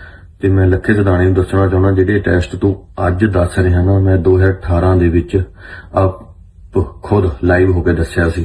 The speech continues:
ਹਿੱਕ ਤਾਣ ਕੇ ਉਹਦਾ, ਹਾਂ ਟੈਸਟ, ਦੋ ਟੈਸਟ ਹੋਏ ਨੇ ਤੇ ਮੈਂ ਟੈਸਟ ਦੇ ਵਿੱਚ ਆਇਆ। ਪਰ ਜਿਹਨੇ ਤੈਨੂੰ ਜਾਣਕਾਰੀ ਦਿੱਤੀ ਹੈ, ਤੂੰ ਕਹਿ ਰਿਹਾ ਮੈਨੂੰ ਜਾਣਕਾਰੀ ਦਿੱਤੀ ਗਈ ਆ,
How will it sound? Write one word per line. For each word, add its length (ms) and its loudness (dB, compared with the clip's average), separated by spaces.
ਹਿੱਕ 160 -4
ਤਾਣ 280 -2
ਕੇ 80 -4
ਉਹਦਾ, 160 0
ਹਾਂ 280 -2
ਟੈਸਟ, 420 -4
ਦੋ 200 2
ਟੈਸਟ 360 -2
ਹੋਏ 320 0
ਨੇ 200 0
ਤੇ 420 2
ਮੈਂ 220 0
ਟੈਸਟ 340 -2
ਦੇ 80 -2
ਵਿੱਚ 240 -4
ਆਇਆ। 240 -4
ਪਰ 120 2
ਜਿਹਨੇ 340 4
ਤੈਨੂੰ 240 0
ਜਾਣਕਾਰੀ 500 2
ਦਿੱਤੀ 400 0
ਹੈ, 60 2
ਤੂੰ 220 0
ਕਹਿ 100 4
ਰਿਹਾ 120 2
ਮੈਨੂੰ 260 4
ਜਾਣਕਾਰੀ 480 0
ਦਿੱਤੀ 340 0
ਗਈ 200 2
ਆ, 120 2